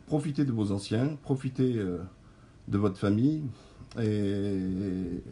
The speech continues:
et parfois mettre un peu son, son orgueil, son ego de côté. Voilà, il n'y a pas de, je crois qu'il n'y a pas matière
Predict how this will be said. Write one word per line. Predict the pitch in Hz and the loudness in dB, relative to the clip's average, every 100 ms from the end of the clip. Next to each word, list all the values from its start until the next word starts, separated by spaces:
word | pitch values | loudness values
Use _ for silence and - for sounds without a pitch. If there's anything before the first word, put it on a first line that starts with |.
| - | -6
et | 101 | -4
parfois | - 113 127 117 | -2 -4 0 2
mettre | 110 - | 2 0
un | |
peu | 101 101 | -4 -4
son, | 98 98 92 90 92 - | 0 2 2 0 -6 -12
son | - 95 95 | -8 0 0
orgueil, | 98 104 107 | 2 0 0
son | 98 98 | 0 -2
ego | 98 98 | 0 -2
de | 92 | -2
côté. | 82 - 78 - - - - - - | -4 -4 -6 -10 -20 -20 -20 -20 -4
Voilà, | 95 92 90 101 | 2 2 0 -2
il | |
n'y | 95 | 0
a | |
pas | 85 107 98 | 0 2 2
de, | 92 85 85 82 80 78 87 80 - - - - - - - | 2 -2 -4 -6 -8 -10 -12 -16 -20 -20 -20 -20 -20 -20 -20
je | - | 0
crois | 139 | 2
qu'il | 135 | 4
n'y | 123 | 6
a | |
pas | 147 | 8
matière | 131 - 139 123 | 6 6 6 6